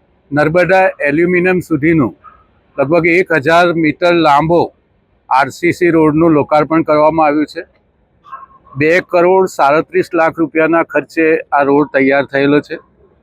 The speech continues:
આ રોડની સાથે સાથે વીજળીકરણનું કામ પણ કરવામાં આવ્યું છે.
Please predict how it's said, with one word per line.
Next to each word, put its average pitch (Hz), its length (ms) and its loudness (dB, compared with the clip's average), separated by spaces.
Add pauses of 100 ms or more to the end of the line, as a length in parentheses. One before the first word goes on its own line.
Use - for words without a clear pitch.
(340)
આ 135 100 0
રોડની 160 440 0
સાથે 160 300 0
સાથે 165 400 -2
વીજળીકરણનું 165 760 -2
કામ 160 200 0
પણ 170 220 -4
કરવામાં 160 400 0
આવ્યું 160 240 -2
છે. 165 80 -20